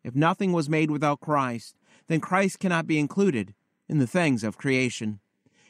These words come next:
In other words, Jesus was not created. He is the Creator. John records in verses four and five, "In him was life, and the life was the light of men. And the light shines in the darkness, and the darkness did not comprehend it."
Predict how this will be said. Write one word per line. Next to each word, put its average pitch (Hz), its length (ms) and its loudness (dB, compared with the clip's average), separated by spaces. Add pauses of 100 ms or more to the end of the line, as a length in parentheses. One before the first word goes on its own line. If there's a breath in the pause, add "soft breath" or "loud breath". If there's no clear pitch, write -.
In 143 80 2
other 160 160 4
words, 135 420 -2 (400)
Jesus 151 400 4
was 139 180 -2
not 143 200 2
created. 127 540 0 (280)
He 180 400 0
is 107 400 0 (220)
the 127 100 -2
Creator. 127 600 0 (580)
John 165 220 4
records 160 400 0
in 147 100 2
verses 147 360 -2
four 165 200 2
and 156 120 -2
five, 165 420 -2 (920)
"In 202 180 6
him 196 240 6
was 147 180 2
life, 196 360 0
and 131 120 -2
the 113 60 -2
life 156 380 -2
was 160 180 -4
the 123 80 -6
light 143 260 0
of 160 80 0
men. 117 380 -2 (340)
And 139 160 -2
the 110 60 2
light 143 260 0
shines 151 400 0
in 143 100 -2
the 139 60 2
darkness, 117 640 -4 (300)
and 107 80 -4
the 117 60 0
darkness 120 480 0
did 123 120 0
not 117 220 2
comprehend 123 640 -2
it." 110 160 -4